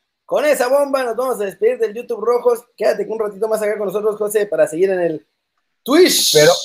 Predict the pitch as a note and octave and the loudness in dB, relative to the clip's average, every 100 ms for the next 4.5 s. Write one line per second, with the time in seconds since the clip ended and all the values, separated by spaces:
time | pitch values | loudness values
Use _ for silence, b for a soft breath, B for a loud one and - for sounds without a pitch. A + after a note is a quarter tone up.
0 | C#3+ D#3+ E3+ F3 D3 A3+ B3+ G#3+ F#3+ C4 | -2 4 6 6 6 6 6 6 6 6
1 | F3+ A3 C4 B3+ G#3 E3 G#3+ F#3+ E3 G3 | 6 4 6 4 4 4 4 4 4 4
2 | F#3+ F#3 D3 A2+ G#2 C#3 C#3+ C4 C4+ F#3+ | 4 4 6 4 4 2 4 4 4 6
3 | G#3+ A3 G#3+ F3+ E3+ D3 E3+ D3+ C3 F3+ | 8 8 8 6 6 4 4 4 6 6
4 | F#3 D#3 E3 C3+ G#2+ | 6 6 6 6 4